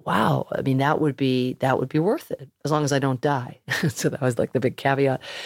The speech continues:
And I think this X test, pretty much every juncture in my career,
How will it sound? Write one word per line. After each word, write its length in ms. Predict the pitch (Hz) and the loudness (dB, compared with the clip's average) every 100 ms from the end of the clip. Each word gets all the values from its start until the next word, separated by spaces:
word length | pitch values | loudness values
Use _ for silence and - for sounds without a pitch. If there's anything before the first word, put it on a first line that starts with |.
| - - - _ | -14 -18 -20 _
And 240 | 175 175 165 | 2 2 2
I 160 | 165 233 | 2 2
think 180 | 269 226 | 2 2
this 180 | 175 - | 2 2
X 280 | 156 - - | 0 0 -2
test, 440 | 156 135 123 - | 2 2 0 -6
pretty 180 | - 180 | -4 0
much 200 | 165 - - | 0 0 -2
every 300 | 147 156 156 | -2 0 -2
juncture 560 | 139 135 - 139 131 | 0 -2 -2 0 0
in 200 | 127 131 | 0 -2
my 180 | 127 123 | -2 -4
career, 800 | - 143 160 208 151 131 127 127 | -2 0 2 2 2 2 2 0